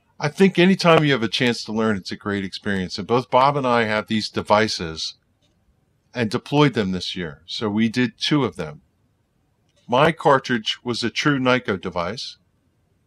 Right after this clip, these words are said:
After reading that you should buy the True Nyko device, not knowing the reasons why, but everybody said that's the right thing to do. Bob, not knowing that wisdom, just bought one, and I think he bought it from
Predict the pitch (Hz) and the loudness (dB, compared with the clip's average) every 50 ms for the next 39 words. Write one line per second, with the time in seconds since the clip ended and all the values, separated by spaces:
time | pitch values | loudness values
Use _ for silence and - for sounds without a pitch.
0 | _ _ _ _ _ - 113 120 117 - - 131 120 104 92 110 131 160 151 120 | _ _ _ _ _ 0 2 2 2 0 0 -4 -4 -2 -2 -4 -2 -2 0 0
1 | 110 98 98 123 139 - _ _ _ _ _ _ _ _ _ _ - 117 113 110 | -2 -2 -4 -6 -10 -14 _ _ _ _ _ _ _ _ _ _ -4 0 0 0
2 | 107 104 107 110 - - 120 120 - - 123 104 110 123 123 127 123 120 117 - | 0 0 -2 -6 -6 -4 -2 0 0 0 0 2 4 4 6 4 4 0 -4 -4
3 | - 131 127 117 113 113 117 113 - 110 87 101 85 92 90 85 87 - - 135 | -2 0 0 2 2 2 0 0 -2 -6 -6 -4 -4 -2 -4 -4 -4 -6 -4 -2
4 | 151 170 180 165 160 160 165 160 147 131 120 107 110 123 113 101 104 98 85 92 | 0 0 0 0 2 2 2 2 0 0 -2 -2 -2 -4 -4 -4 -6 -8 -6 -4
5 | 95 98 95 85 80 82 98 - _ _ _ _ _ _ _ _ _ - 107 98 | -2 -2 -2 -2 -4 -8 -14 -16 _ _ _ _ _ _ _ _ _ -8 -2 2
6 | - 190 127 131 120 113 120 110 110 104 - - 104 95 - 98 95 95 - - | 4 4 4 2 2 0 0 0 0 0 -2 -4 -4 -2 -2 -4 -4 -4 -6 -8
7 | - - 98 98 98 95 92 - 101 95 90 85 90 - 113 110 95 80 _ _ | -8 -6 -4 -4 -4 -6 -6 -8 -10 -10 -10 -10 -10 -8 -8 -8 -8 -10 _ _
8 | _ _ _ _ _ _ _ _ _ _ _ _ _ _ _ _ _ _ _ _ | _ _ _ _ _ _ _ _ _ _ _ _ _ _ _ _ _ _ _ _
9 | _ _ _ - 135 139 151 147 127 131 123 123 117 110 120 127 131 127 117 110 | _ _ _ 4 6 8 8 8 6 4 4 4 4 2 2 2 2 2 2 0
10 | 104 98 90 92 98 95 - - - 101 95 90 - 117 - - - 123 120 117 | 0 -2 -2 -4 -6 -6 -6 -6 -8 -8 -6 -4 -6 -6 -6 0 4 6 6 6
11 | 113 98 101 90 85 82 87 95 104 _ _ - 107 101 101 101 - - 143 - | 6 2 -2 -6 -6 -8 -8 -12 -14 _ _ -8 -6 -4 -4 -4 -4 -6 -8 -6
12 | 131 117 101 110 110 113 110 113 107 - - - 113 101 98 95 95 92 90 | -8 -6 -2 0 0 2 0 0 -4 -6 -8 -6 -4 -4 -4 -4 -6 -8 -10